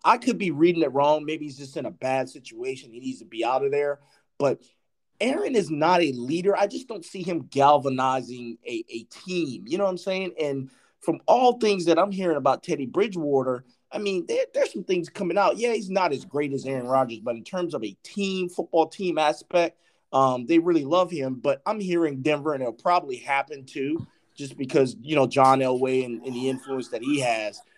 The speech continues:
But, uh, yeah, I'm definitely hearing that he would go to Denver. And I don't necessarily think that guarantees that Denver, he puts Denver over the top, especially with Mahomes and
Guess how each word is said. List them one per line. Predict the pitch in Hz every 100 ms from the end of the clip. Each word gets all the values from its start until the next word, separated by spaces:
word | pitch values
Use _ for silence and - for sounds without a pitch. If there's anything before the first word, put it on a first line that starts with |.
| _ -
But, | 139 135
uh, |
yeah, | 139 151 147
I'm | 143
definitely | 151 143 139 131
hearing | 135 131
that | 120 117
he | 120
would | 117 113
go | 123 120
to | 110
Denver. | 120 117 101 110 107 -
And | 117 113 110 - _ _
I | 151 175
don't | 170 156
necessarily | 151 139 143 127 110 -
think | 143 135
that | 127
guarantees | 107 131 127 120 139 139 120
that | 117 104
Denver, | 131 120 113
he | 110 131
puts | 139 110
Denver | 101 113 110
over | 104
the | 98
top, | - 90 - -
especially | - - 151 139
with | 120
Mahomes | 110 107 127 120 113 110
and | 107 95